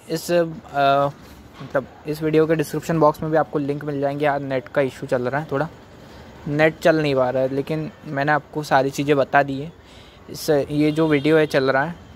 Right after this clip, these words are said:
इस वीडियो के डिस्क्रिप्शन बॉक्स में आपको Instagram का लिंक मिल जाएगा और यहाँ पे about में भी आपको देखने मिल जाएगा। तो वहाँ जा कर के आपको एक message कर देना है कि आप winner है और आपका नाम आपको बता देना है, white channel का भी। बाकी सारे steps मैं आपको बता दूंगा कि आपको किस तरह से फ़ाइव हंड्रेड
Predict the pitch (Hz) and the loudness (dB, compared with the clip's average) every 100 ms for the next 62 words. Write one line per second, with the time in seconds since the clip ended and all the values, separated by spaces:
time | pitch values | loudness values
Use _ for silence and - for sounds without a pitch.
0 | - 165 151 143 147 151 143 143 - 147 | -18 -10 -4 0 0 0 -4 -8 -6 0
1 | 143 139 - 147 - - 151 143 - 147 | 2 2 2 0 0 -4 -4 -4 0 2
2 | 143 143 147 135 143 147 147 135 131 135 | 4 2 0 0 -2 -2 0 0 0 -2
3 | 165 - - - - - - - 127 131 | -6 -12 -20 -20 -20 -20 -20 -14 -10 -8
4 | 135 135 147 156 143 151 160 175 170 170 | -2 2 4 6 8 6 4 2 2 2
5 | 170 143 165 156 143 139 147 180 240 - | -2 -2 -2 -2 -2 -2 -2 -4 -8 -20
6 | - - - 143 143 151 156 147 147 147 | -20 -20 -10 -4 2 4 4 4 0 0
7 | - - 160 156 139 143 131 143 - 143 | 0 -6 -6 -6 -6 -2 -2 -4 -2 -2
8 | 139 147 156 156 139 135 143 139 143 156 | 0 -2 0 2 0 0 -2 0 2 2
9 | 160 165 139 135 120 - 139 135 131 135 | 2 0 0 0 0 -2 -2 0 -2 -2
10 | 143 - 151 - 131 123 139 156 160 160 | -6 -12 -10 -6 -4 0 0 0 -2 2
11 | 135 131 147 139 143 151 156 190 - - | 2 2 0 0 0 -2 -2 -6 -12 -20
12 | - - 143 131 135 160 156 165 156 143 | -20 -6 0 0 2 2 2 2 0 0
13 | 160 147 135 - 139 - 147 151 156 151 | 0 0 0 -2 -2 2 2 0 -4 -4
14 | 160 - 156 - 147 - 143 143 160 165 | -4 -4 -10 -8 -6 -2 -2 0 -2 0
15 | 139 143 147 139 156 | 2 2 0 0 0